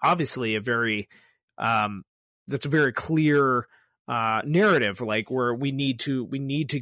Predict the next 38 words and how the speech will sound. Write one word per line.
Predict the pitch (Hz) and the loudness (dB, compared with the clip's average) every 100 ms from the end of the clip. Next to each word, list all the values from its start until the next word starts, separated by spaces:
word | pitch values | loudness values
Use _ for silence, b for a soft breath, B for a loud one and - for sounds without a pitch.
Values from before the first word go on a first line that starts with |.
| 113 | -2
give | 160 190 | 0 2
a | |
shit | 160 - 120 - - B B - | 2 0 -2 -10 -20 B B -8
about | 123 123 | -2 0
what's | 120 117 | 0 -2
going | 143 127 | -2 0
on | 117 110 | -2 -4
to | 123 | -6
Black | 123 147 196 | 0 0 2
people | 160 120 117 | 0 -4 -6
in | 113 | -6
America. | 117 120 117 110 - B B - | -4 -4 -4 -6 -8 B B -2
However, | 151 151 147 | 2 4 4
when | 143 147 | 2 0
you | 139 | -2
talk | 123 143 185 190 | -4 0 0 0
to | - 156 139 131 120 _ _ | -2 0 2 0 -4 _ _
people | - 180 139 | -4 -2 -2
within | 123 151 | -4 -4
the | 127 | -4
movement, | 135 269 185 135 - b b _ | 0 2 2 0 -2 b b _
nobody | 143 165 190 165 151 | -2 2 4 4 2
can | 123 156 | 0 -4
agree | 131 123 233 170 | -4 0 2 4
on | 131 123 117 113 | 2 0 -6 -10
what | 123 131 - | 0 0 0
needs | 127 131 117 | -6 -6 -6
to | 113 | -6
be | 117 | -2
done. | 139 196 107 | 2 2 0
It's | 104 131 | -4 -2
always | 127 131 123 - B B B - | 0 2 0 -2 B B B -14
very | 120 151 123 | -2 2 2
different. | 117 220 - 135 120 | 2 0 2 0 0
And | 143 | -2
we'll | 147 | 0
get | 175 196 | 2 2
into, | 175 170 147 135 123 | 2 2 2 2 -2